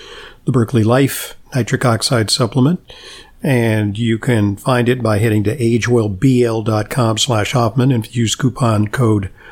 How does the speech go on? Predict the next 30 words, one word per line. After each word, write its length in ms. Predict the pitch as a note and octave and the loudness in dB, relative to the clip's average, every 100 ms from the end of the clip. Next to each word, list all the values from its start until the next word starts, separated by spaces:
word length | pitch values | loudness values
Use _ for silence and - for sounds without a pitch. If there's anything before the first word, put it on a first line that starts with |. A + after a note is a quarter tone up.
| - | -16
Hoffman 680 | - D3 D#3 - A#2+ C#3 E3 - - - - - | -4 -2 0 0 2 2 0 -10 -20 -20 -20 -8
at 220 | C3 A#2 A2+ | -2 -2 -2
checkout, 600 | - D#3+ - B2+ A2 G#3 - | 0 0 2 0 0 -2 -2
you 80 | A#2+ | 0
can 60 | |
get 240 | A2 G#2+ - | 0 0 0
ten 160 | A2+ | -2
percent 320 | B2+ G2+ A2 | 0 2 2
off 120 | G#2 - | 0 -2
your 60 | |
first 320 | G#2+ A#2 F#2 | -4 -2 -2
order 240 | B2 B2 E3+ | 0 0 0
and 240 | C#3 A2+ | 0 -2
free 200 | - B2 | 0 -2
shipping. 600 | G#2+ - F3+ B2+ F3 F#3 - - - - - - - | 0 -2 0 2 2 0 -8 -20 -20 -20 -20 -20 -4
Once 160 | C#3+ | 0
again, 220 | D3 A#2+ A2 | 0 0 0
that's 260 | G#2+ - | 0 -2
agewellbl 960 | C#3+ C3+ A2 B2 A2+ G2 C#3 C3 A#2+ A#2 | 0 0 2 2 0 2 2 4 2 2
dot 260 | A2+ G#2+ | 0 -2
com 260 | - C3 G#2+ | 0 0 2
slash 340 | - B2+ G#2+ | 0 0 0
Hoffman 400 | - A#2 A2+ A#2 | 0 0 0 -2
for 160 | G2+ - | 0 -2
Berkeley 380 | G2+ G#2+ - A2 | -2 -2 0 0
Life 280 | G2+ G2 - | 0 -2 0
nitric 400 | G#2+ G2 A2 G#2+ | 0 0 -2 0
oxide 480 | G2 - A#2 G2 | -2 -2 -2 -2
support 380 | - - - G#2 | -4 -6 -2 -2
supplements. 720 | - D3 C#3 A#2+ F#2 - - | 0 -2 0 -2 -2 -2 -2